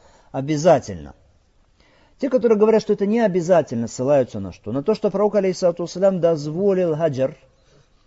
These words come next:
Хаджар, то есть оставить общение с мусульманином, дозволил это на срок до трёх дней. Хорошо?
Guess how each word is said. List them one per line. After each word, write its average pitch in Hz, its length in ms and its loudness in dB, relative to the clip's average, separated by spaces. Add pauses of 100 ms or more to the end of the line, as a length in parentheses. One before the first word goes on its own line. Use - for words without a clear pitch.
(440)
Хаджар, 160 520 -4 (340)
то 165 140 0
есть 190 380 -2 (680)
оставить 160 460 -4
общение 117 800 -8 (1300)
с - 160 -20
мусульманином, 131 880 -6 (800)
дозволил 170 560 0
это 180 420 2 (300)
на 185 160 -2
срок 196 500 2 (1200)
до 160 160 -10
трёх 156 340 -10
дней. 107 240 -14 (800)
Хорошо? 104 380 -6